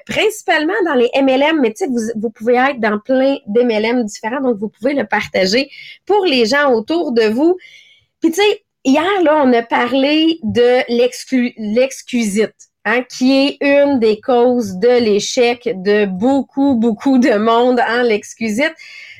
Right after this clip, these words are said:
Puis c'est drôle, ça va, je vais le terminer aujourd'hui, mais l-, notre deuxième point, vous allez voir, va être vraiment lié à tout ça. Euh, c'est tout simplement que, ah là, faut que je me mette en, Ma-, Maria, c'est vrai, Maria va me chicaner. Je suis pas en speaker view.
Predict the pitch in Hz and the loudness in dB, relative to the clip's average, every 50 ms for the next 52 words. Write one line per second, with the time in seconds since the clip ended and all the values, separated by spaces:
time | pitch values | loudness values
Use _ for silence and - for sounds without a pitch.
0 | _ - - 277 285 - - - 285 240 254 285 330 381 381 - - 277 240 220 | _ -2 0 0 0 0 -2 -2 0 0 2 2 2 2 0 0 0 -2 0 2
1 | 240 240 240 - - - 165 214 190 190 202 220 233 214 208 311 277 285 285 277 | 2 2 2 0 -2 -4 -4 -4 -4 -2 -2 -2 -2 0 -2 -4 -2 -2 -2 -2
2 | 294 339 359 339 294 262 247 262 240 247 233 220 226 262 277 320 370 415 320 269 | -2 -2 -2 -2 -2 -2 0 0 -2 -2 -4 -2 -2 0 2 2 2 2 2 2
3 | 254 269 - _ _ - 233 226 220 208 - 220 233 226 214 202 233 262 269 233 | 0 -2 -4 _ _ -2 -2 0 0 0 0 0 0 0 0 0 0 0 0 0
4 | 254 247 214 214 247 254 269 285 285 233 208 214 202 202 196 202 233 262 269 233 | 0 0 -2 0 -2 -2 -2 -2 -4 -4 -2 -2 0 0 2 2 0 0 0 -2
5 | 208 208 214 220 233 - _ - 185 180 196 196 196 233 240 247 254 254 262 269 | -2 0 0 0 -2 -4 _ -12 -10 -8 -8 -4 -2 0 2 2 2 2 0 0
6 | - - 220 208 202 208 220 233 247 254 - _ _ _ - _ _ _ - 247 | -2 -2 -2 0 2 2 2 2 2 0 -2 _ _ _ -20 _ _ _ -4 -2
7 | 262 285 285 - 254 226 208 - - - 262 262 302 349 381 _ _ _ - - | -2 -2 -2 -2 -4 -4 -4 -4 -2 0 0 2 2 0 -4 _ _ _ -20 -20
8 | - - - 185 214 214 214 214 214 214 - - - - - 277 269 - - 370 | -20 -10 -4 -2 0 0 2 0 0 0 -2 -4 -8 -6 -4 -4 -4 -4 -6 -8
9 | 370 - 381 359 320 254 294 285 262 262 277 320 359 359 - - - 302 302 311 | -6 -4 -4 -4 -4 -4 -2 -2 0 0 0 -2 -2 -4 -8 -8 -4 -2 -2 -2
10 | 320 - - 196 214 233 240 - 254 233 233 240 214 247 254 - 247 208 208 202 | -2 -4 -6 -6 -6 -6 -4 -2 -2 -2 0 0 0 0 0 -2 -2 -2 -2 -2
11 | 196 - - 190 - - 196 190 185 190 196 196 196 190 - - 180 175 180 180 | -2 -2 -4 -6 -6 -4 -4 -4 -4 -4 -4 -4 -4 -4 -6 -8 -6 -6 -6 -6
12 | - _ - - _ _ - 190 180 180 196 208 190 190 185 180 - - - 190 | -8 _ -20 -20 _ _ -6 -4 -4 -2 0 0 0 0 0 0 -2 -2 -2 -2
13 | 180 190 202 208 - - - _ _ _ _ _ _ _ _ _ _ _ _ _ | 0 0 -2 -2 -6 -14 -20 _ _ _ _ _ _ _ _ _ _ _ _ _
14 | _ - - - - 226 - - 226 233 240 - 220 214 208 - - 208 170 214 | _ -12 -8 -4 -4 -4 -2 0 2 2 2 2 0 -2 -4 -4 -8 -6 -2 -2
15 | 190 190 160 185 175 170 | -2 -2 -2 -4 -8 -8